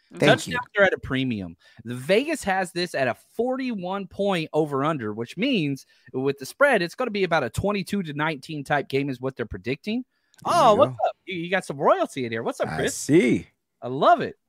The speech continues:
Speaker 1: She's got her own show going on. I like that, too.
Speaker 2: I know.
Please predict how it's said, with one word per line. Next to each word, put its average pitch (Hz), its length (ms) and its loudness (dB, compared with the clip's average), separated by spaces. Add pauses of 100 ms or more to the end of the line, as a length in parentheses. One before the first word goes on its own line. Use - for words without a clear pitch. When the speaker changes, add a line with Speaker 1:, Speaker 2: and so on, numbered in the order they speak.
(160)
Speaker 1:
She's 110 140 -10
got 110 160 4
her 107 100 4
own 104 140 0
show 135 260 2
going 90 320 -2
on. 80 140 -6
I 82 60 -2
like 113 260 -2
that, 78 240 -6
too. 110 160 0
Speaker 2:
I 87 40 0
know. 117 560 -2